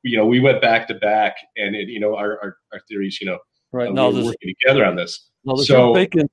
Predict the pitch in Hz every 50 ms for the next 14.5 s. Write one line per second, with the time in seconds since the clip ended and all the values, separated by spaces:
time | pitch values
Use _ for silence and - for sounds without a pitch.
0 | - 165 165 156 156 147 131 - - - 143 143 135 131 143 147 147 113 110 -
1 | - - 139 139 131 120 110 117 143 143 - - 147 139 139 131 127 135 135 139
2 | 143 131 113 107 110 113 107 107 98 107 127 131 143 - - _ _ _ _ _
3 | _ _ - - 117 117 - - 180 196 226 208 - - - - - - - -
4 | 185 143 - - 180 180 - _ _ _ _ _ 156 135 131 127 127 139 139 139
5 | 143 160 208 202 139 104 95 - - - 156 135 131 127 123 139 143 - 147 127
6 | 139 - - 135 120 - - 147 147 151 151 151 - - _ _ _ _ _ _
7 | _ _ - 135 127 117 120 131 - - 147 131 147 147 135 127 131 135 139 139
8 | 143 151 139 139 139 143 135 127 135 135 127 120 117 127 127 131 127 113 104 98
9 | 92 - - 113 104 101 98 98 - - _ _ - 127 127 113 104 104 - -
10 | 117 110 110 107 104 - - 110 110 110 - - 131 120 107 101 95 - - -
11 | 165 165 156 151 151 147 131 131 123 117 107 - - - - 107 107 107 - -
12 | - 117 110 117 135 143 - _ _ - 113 113 110 110 - 107 98 104 123 -
13 | - _ _ _ _ _ _ - 107 104 104 104 107 107 104 104 101 101 98 107
14 | 113 107 110 107 104 104 107 107 104